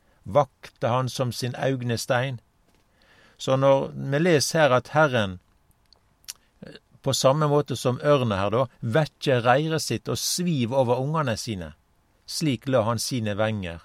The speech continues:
over dei. Og dette er det da de samme egenskaper ørna har, som Gud da sier om seg sjølv. Og det er jo mange som, eh, ikke tenker på den måten at ørna skulle ha noe å si om Gud, men da kan visst tydeligvis ei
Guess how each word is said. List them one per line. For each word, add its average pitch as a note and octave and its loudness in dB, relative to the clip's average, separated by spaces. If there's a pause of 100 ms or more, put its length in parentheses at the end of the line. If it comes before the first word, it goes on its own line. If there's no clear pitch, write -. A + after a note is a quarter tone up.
(140)
over E2+ -6
dei. G#2 -8 (800)
Og A2 -6
dette E3 -2
er C3+ 0
det C3 -2
da D#3+ 0
de A#2 -2
samme D3 2
egenskaper C3 -4
ørna A#2 0
har, D3+ -2 (240)
som E3 0
Gud D#3+ 0
da C3 2
sier B2+ 0
om F#2 -6
seg B2+ -8
sjølv. D3 -2 (1200)
Og B2 -4
det D#3 0
er D3+ 4
jo B2 2 (140)
mange C3+ 0
som, A#2+ 0
eh, G#2+ 0 (460)
ikke F3 -4
tenker F3+ 2
på D#3 0
den E3 6
måten C#3 0
at B2 0 (100)
ørna A2 2
skulle A2 -4
ha C3 0
noe B2 -2
å A2 -4
si B2+ 0
om A#2+ -2
Gud, E3 -4 (520)
men C#3+ 0
da D#3+ 4
kan B2+ -2
visst A#2 -6
tydeligvis G2+ -4
ei G#2 -6